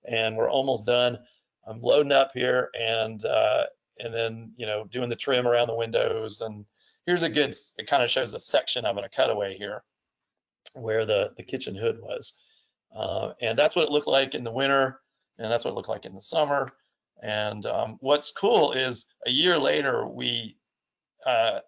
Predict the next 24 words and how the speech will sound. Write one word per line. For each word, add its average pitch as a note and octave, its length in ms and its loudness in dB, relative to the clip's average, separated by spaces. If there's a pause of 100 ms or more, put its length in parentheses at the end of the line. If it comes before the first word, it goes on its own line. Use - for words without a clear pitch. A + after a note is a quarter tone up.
had C#3 180 2
the B2+ 80 0
rest C3 280 4
of B2+ 60 -2
the A2 80 4
house A2+ 260 4
painted. B2 720 -2
And A2+ 140 -8
so - 140 -6
this D3+ 300 -4 (220)
has B2 120 -12
been B2 160 -6
painted C3+ 500 -2
more A2+ 220 -2
recently A#2+ 1000 -10 (200)
than G#2 100 -8
this G#2 160 -6
photo. A#2 500 2 (320)
That G#2+ 220 4
was B2+ 100 -8
painted B2 400 -2
a G2+ 40 -10
year A#2 180 -6
prior. G#2 560 0